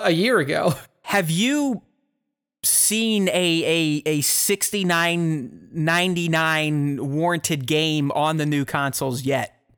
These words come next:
Speaker 1: No.
Speaker 2: No,
Speaker 1: I haven't even, like, I
Speaker 2: <laughs> no.
Speaker 1: paid, and it's so fucked up too, 'cause the, the one game that I paid the full price for was Godfall, and it, that's probably the worst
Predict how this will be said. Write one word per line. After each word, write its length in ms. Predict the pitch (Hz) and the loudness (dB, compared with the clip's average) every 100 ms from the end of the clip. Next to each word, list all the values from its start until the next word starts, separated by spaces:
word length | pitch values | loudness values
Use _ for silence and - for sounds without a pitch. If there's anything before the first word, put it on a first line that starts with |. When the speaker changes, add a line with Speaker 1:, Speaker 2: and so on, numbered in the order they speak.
| _ - | _ -16
Speaker 1:
No. 400 | - 190 302 143 | -8 -4 -4 -4
Speaker 2:
No, 160 | - 220 | -2 0
Speaker 1:
I 120 | 220 - | 2 2
haven't 320 | 240 208 208 | 4 4 4
even, 260 | 208 214 190 | 4 4 4
like, 180 | 190 | 4
I 120 | 185 202 | 4 4
Speaker 2:
<laughs> 60 | |
no. 60 | 185 | 4
Speaker 1:
paid, 440 | 202 214 214 185 _ _ _ - - _ | 6 6 4 -2 _ _ _ -20 -20 _
and 160 | - 190 | 0 2
it's 160 | 180 - | 2 4
so 200 | 208 214 | 4 4
fucked 340 | - 240 - | 4 0 4
up 140 | 208 - | 2 2
too, 180 | 202 | 0
'cause 220 | - 160 139 | 0 -2 0
the, 180 | 151 | 0
the 160 | 151 151 | 0 -2
one 360 | 135 147 180 196 | 2 2 2 2
game 280 | 180 180 | 0 2
that 100 | 160 | 2
I 140 | 135 147 | 2 2
paid 340 | 139 143 151 | 2 0 0
the 80 | 147 | -2
full 260 | - 156 147 | -2 -2 0
price 340 | - 139 147 | 2 2 0
for 300 | - 170 160 | 0 0 0
was 220 | 139 127 | -2 -2
Godfall, 880 | 123 127 127 143 - 170 175 190 196 | 0 2 2 0 0 0 2 2 0
and 200 | 160 139 | -2 -2
it, 260 | 139 160 147 | -2 -4 0
that's 260 | 151 135 | 0 0
probably 500 | - 165 160 147 139 | 0 0 2 0 0
the 100 | 131 | 0
worst 500 | 120 131 147 139 - | 0 2 2 2 -4